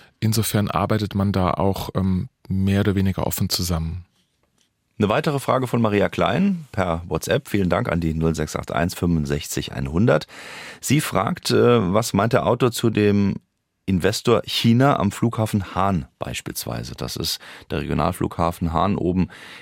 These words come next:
Speaker 2: im Hunsrück, ähm, wo China ja auch als Investor aufgetreten ist, beziehungsweise aktiv ist. Sind das, äh,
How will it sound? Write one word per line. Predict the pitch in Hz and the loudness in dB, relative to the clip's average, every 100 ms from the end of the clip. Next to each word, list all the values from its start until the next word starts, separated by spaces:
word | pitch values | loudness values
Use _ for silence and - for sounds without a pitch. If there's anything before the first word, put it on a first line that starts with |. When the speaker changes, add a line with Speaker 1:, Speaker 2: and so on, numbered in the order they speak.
| - | -2
Speaker 2:
im | 101 87 | 0 2
Hunsrück, | 92 127 - 117 120 - | 2 0 2 2 2 2
ähm, | - 101 104 104 85 90 | 2 4 4 2 0 0
wo | 92 101 | 2 2
China | 104 110 120 117 | 0 0 2 2
ja | 107 | 2
auch | 69 101 - | 2 0 0
als | 95 - | -2 0
Investor | 87 92 - - | 0 0 0 0
aufgetreten | - 107 - 110 104 | 0 -2 0 0 2
ist, | 107 | 0
beziehungsweise | - 90 92 85 80 80 | -2 -2 0 0 0 -2
aktiv | - - 101 113 | -4 -4 -2 0
ist. | 120 - - - - - | -2 -4 -10 -18 -16 -6
Sind | - 110 | 0 2
das, | 123 - - | 2 0 -4
äh, | 104 | -4